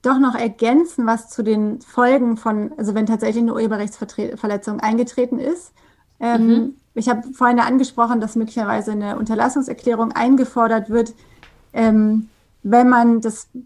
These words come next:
Speaker 1: anwaltlich abgestimmt hat, die möglicherweise abgegeben wird oder auch nicht. Ähm, was aber eben auch passieren kann, ist, wenn die Unterlassungserklärung nicht abgegeben wird, ist, dass möglicherweise ein Gerichtsverfahren folgt. Dann habe ich nicht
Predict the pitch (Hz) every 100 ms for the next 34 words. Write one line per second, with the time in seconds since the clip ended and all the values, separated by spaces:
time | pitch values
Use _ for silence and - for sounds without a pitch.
0 | - - 240 226 226 226 254 247 - 233
1 | 220 220 - 233 220 220 226 220 208 233
2 | 240 240 226 220 214 220 208 220 - 254
3 | 392 - _ _ _ _ _ - 226 220
4 | 226 226 220 _ _ _ _ _ _ _
5 | - 240 247 233 226 240 - 240 240 226
6 | 240 220 233 285 254 240 226 233 220 214
7 | 214 233 226 220 220 208 247 285 240 -
8 | 220 240 220 214 214 - 214 - 220 -
9 | 220 220 202 202 196 320 320 - 302 302
10 | 320 320 311 359 453 - _ _ _ _
11 | _ - 240 254 269 247 - 254 294 -